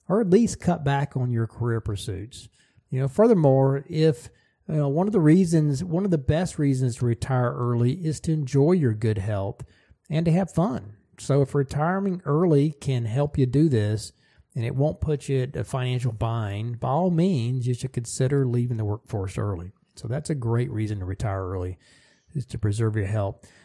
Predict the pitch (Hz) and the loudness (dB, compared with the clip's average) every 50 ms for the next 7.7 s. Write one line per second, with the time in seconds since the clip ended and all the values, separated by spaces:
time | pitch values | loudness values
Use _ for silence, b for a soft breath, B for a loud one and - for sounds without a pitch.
0 | b _ - - - - - - 294 285 226 247 285 277 269 277 240 240 247 240 | b _ -12 -10 -8 -6 -2 2 4 4 6 6 6 4 4 4 4 4 2 2
1 | - - - - 190 185 190 202 208 196 180 156 151 156 170 196 180 120 113 160 | 0 -2 2 4 4 4 6 6 6 4 6 8 8 8 8 8 6 6 2 2
2 | - 147 151 175 196 170 - - 151 165 185 165 123 92 98 95 101 110 110 113 | 4 4 6 6 4 2 0 2 4 6 6 6 4 2 0 -4 -6 -6 -4 -2
3 | 113 120 123 147 156 151 139 139 151 160 165 156 156 156 151 143 143 147 151 143 | -2 0 0 0 0 0 0 0 2 2 4 4 4 4 4 4 6 6 6 6
4 | 143 135 127 - - 143 139 135 135 127 123 117 117 131 135 135 131 - 160 - | 6 4 2 0 0 2 2 2 2 2 0 0 0 2 0 2 0 0 0 2
5 | - 240 285 277 185 156 143 127 113 104 - - 139 127 127 139 143 147 143 135 | 2 4 6 6 6 8 6 6 4 2 0 -2 0 2 2 2 2 2 0 -2
6 | - _ _ - 143 151 139 - 139 135 131 135 - - 160 190 226 262 269 247 | -6 _ _ 0 0 0 0 0 0 0 0 0 0 2 2 2 2 2 0 -2
7 | 190 - - 160 160 160 156 147 139 131 127 123 120 117 | -2 -2 -2 -2 0 0 2 2 2 2 0 0 -2 -6